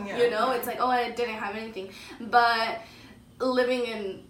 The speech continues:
Speaker 2: the world, in society, there is free will.
Speaker 1: Mm-hmm.
Speaker 2: There's a sense of free will. So yes, I believe that criminals should be, like, punished and
Speaker 1: Mm-hmm.
Speaker 2: held, like,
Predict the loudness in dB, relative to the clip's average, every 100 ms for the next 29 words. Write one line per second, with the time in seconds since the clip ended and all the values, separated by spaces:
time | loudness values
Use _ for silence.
0 | -20 -20 -14 -10 -6 2 4 4 4 0
1 | 0 -6 -8 -10 -6 0 0 0 -2 -4
2 | -10 -8 -4 -2 2 4 2 0 -10 -14
3 | -10 -8 -8 -4 -2 0 -2 -2 -4 -4
4 | -6 -4 -2 -2 -4 -8 -8 -6 -6 -6
5 | -8 -6 -4 -2 -2 -2 -4 -6 0 0
6 | 0 -6 -6 -2 -2 -4 -8 -10 -10 -12
7 | -14 -18 -16 -2 2 2 0 -4 -4 -4
8 | -4 -6 -6 -4 -4 -4 -8 -10 -10 -8
9 | -8 -10 -12 -10 -8 -6 -6 -6 -6 -6
10 | -6 -4 -4 -4 -8 -10 -10